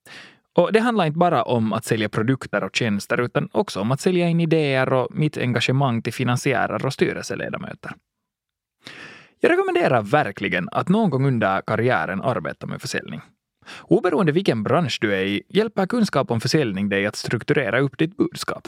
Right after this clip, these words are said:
Kunskap om försäljning hjälper dig att bli mer konkret. Du lär dig kavla upp ärmarna. En okej idé verkställd är oändligt mycket bättre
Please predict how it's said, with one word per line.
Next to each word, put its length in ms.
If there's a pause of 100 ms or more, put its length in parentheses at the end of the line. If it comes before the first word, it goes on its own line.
(1000)
Kunskap 400
om 120
försäljning 420
hjälper 340
dig 240
att 100
bli 160
mer 200
konkret. 640 (280)
Du 120
lär 180
dig 140
kavla 300
upp 160
ärmarna. 400 (920)
En 240
okej 500
idé 400
verkställd 720 (260)
är 160
oändligt 540
mycket 360
bättre 460